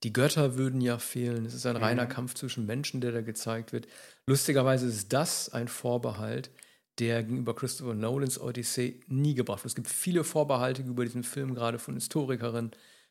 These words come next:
Speaker 1: oder, ähm, ja, Filmkritikerinnen, ne?
Speaker 2: Mhm.
Speaker 1: Die, die sagen, die haben den Film gesehen, aber niemand stört sich daran, dass Nolan da keinen Gott gezeigt hat,
Speaker 2: Mhm.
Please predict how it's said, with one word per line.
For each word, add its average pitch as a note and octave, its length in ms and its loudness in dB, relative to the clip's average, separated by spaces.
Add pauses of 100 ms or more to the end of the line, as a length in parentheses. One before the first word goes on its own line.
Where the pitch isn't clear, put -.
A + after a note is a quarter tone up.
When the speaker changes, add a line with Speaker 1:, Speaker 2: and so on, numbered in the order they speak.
(160)
Speaker 1:
oder, G#2 760 -4
ähm, - 280 -10 (1300)
ja, C3+ 120 2
Filmkritikerinnen, C3+ 1120 4
ne? A2 60 -6
Speaker 2:
Mhm. A#2+ 380 -4 (340)
Speaker 1:
Die, - 80 -6
die C3+ 80 -4
sagen, C3+ 220 2
die C#3 40 2
haben C3+ 80 0
den C3+ 60 -4
Film D3 240 -2
gesehen, C#3+ 520 0
aber C3+ 260 2
niemand D#3 580 0
stört C#3+ 300 -2
sich C#3+ 140 -6
daran, C3+ 640 -4
dass B2+ 400 -2
Nolan C3 540 0
da A#2+ 140 -2
keinen C#3 320 -4
Gott C3+ 180 -2
gezeigt A#2 480 -2
hat, A#2 240 -8
Speaker 2:
Mhm. - 40 -20